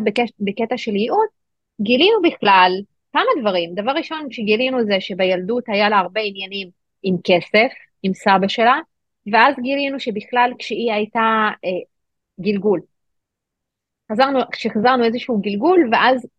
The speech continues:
קלטנו שבעצם היא פעם הייתה איזה שכירת חרב,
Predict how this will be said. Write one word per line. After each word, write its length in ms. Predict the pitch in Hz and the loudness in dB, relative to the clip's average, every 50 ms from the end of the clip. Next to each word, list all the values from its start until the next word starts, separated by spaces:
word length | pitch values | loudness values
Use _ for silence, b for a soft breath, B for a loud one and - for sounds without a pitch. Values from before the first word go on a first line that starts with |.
| _ _ | _ _
קלטנו 420 | - - 220 220 247 269 - 277 247 | 0 2 4 4 4 2 0 -8 -10
שבעצם 480 | - 233 180 170 208 208 - 240 226 214 | -10 -8 -6 -6 -6 -6 -6 -8 -8 -8
היא 140 | 208 190 185 - | -8 -10 -4 0
פעם 180 | 233 233 214 | 0 0 0
הייתה 200 | 208 196 196 214 | 0 -2 0 -2
איזה 160 | 208 202 202 196 | -2 -2 -2 -6
שכירת 400 | - - - - 190 190 202 202 208 - - | -10 -10 -10 -6 -2 -2 -2 -4 -4 -6 -4
חרב, 340 | 294 294 277 277 277 277 | -2 -2 0 2 2 0